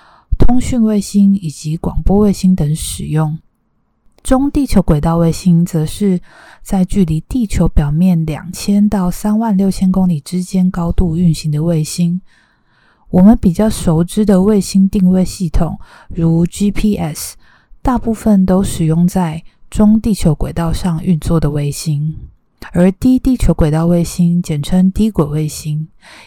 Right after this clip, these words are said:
英文是 Low Earth Orbit Satellite，简称是L E O Satellite。这些卫星在距离地球表面约一百六十公里到两千公里高度的轨道上运行。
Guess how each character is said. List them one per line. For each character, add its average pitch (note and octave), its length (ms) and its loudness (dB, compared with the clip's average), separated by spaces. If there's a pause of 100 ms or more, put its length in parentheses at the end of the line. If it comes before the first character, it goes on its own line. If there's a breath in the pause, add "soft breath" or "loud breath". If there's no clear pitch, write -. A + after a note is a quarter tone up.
英 A3+ 140 0
文 E3+ 220 2
是 F3 400 -2 (220 soft breath)
Low G3+ 520 4 (160)
Earth F#3 420 0 (160)
Orbit F3+ 400 0
Satellite， - 960 -8 (420 soft breath)
简 D#3 220 -6
称 G#3+ 240 4
是 G#3+ 260 -2
L D#3 300 -2
E F#3 200 0
O G3 140 2
Satellite。 - 720 -4 (680 soft breath)
这 C#4 160 -2
些 C#4+ 180 -2
卫 C#4+ 160 2
星 B3+ 200 -4
在 A#3+ 180 -2
距 A#3 180 -2
离 F3+ 140 0
地 G#3+ 160 -4
球 E3+ 200 0
表 D3 240 -4
面 F3 280 0
约 E3+ 280 -2
一 A#3 120 -4
百 D3 240 -6
六 G3 240 0
十 E3 220 -6
公 F3+ 300 0
里 D3 180 -4
到 D#3+ 300 -2
两 D3+ 280 -10
千 A3 420 -2
公 G#3 240 2
里 F#3+ 140 -4
高 F3 200 -2
度 F#3+ 140 2
的 D3+ 80 -2
轨 - 200 -6
道 E3+ 160 -2
上 D#3+ 260 -4
运 E3 200 0
行。 D3 420 -8